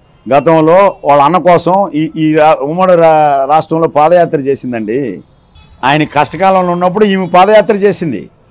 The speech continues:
వీళ్ళు తెలిసి మాట్లాడతారో తెలియక మాట్లాడతారో నాకు తెలీదు. మీ-, మీరు సమస్యలు మీరు పెట్టుకొని కాంగ్రెస్ పార్టీకి సేవ చేస్తానన్న వస్తే కాంగ్రెస్ మీద నిందలేస్తారు, రాజశేఖర్ రెడ్డి చంపేసింది కాంగ్రెస్ అంటారు.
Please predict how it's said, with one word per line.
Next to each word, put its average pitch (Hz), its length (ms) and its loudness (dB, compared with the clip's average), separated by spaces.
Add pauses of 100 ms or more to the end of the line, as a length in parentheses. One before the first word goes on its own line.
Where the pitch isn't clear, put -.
(640)
వీళ్ళు 185 160 0
తెలిసి 185 340 -2
మాట్లాడతారో 214 600 2
తెలియక 202 340 -2
మాట్లాడతారో 190 520 -2
నాకు 175 180 -4
తెలీదు. 151 440 -4 (840)
మీ-, 104 200 -8
మీరు 104 460 -4
సమస్యలు 220 460 0
మీరు 185 180 -2
పెట్టుకొని 180 680 -2 (380)
కాంగ్రెస్ 196 420 2
పార్టీకి 202 280 0
సేవ 202 340 0
చేస్తానన్న 190 400 -4
వస్తే 190 340 -6
కాంగ్రెస్ 175 460 -4
మీద 196 160 -8
నిందలేస్తారు, 185 800 -4
రాజశేఖర్ 170 380 -2
రెడ్డి 180 240 -10
చంపేసింది 175 400 -10
కాంగ్రెస్ 175 420 -6
అంటారు. 170 380 -6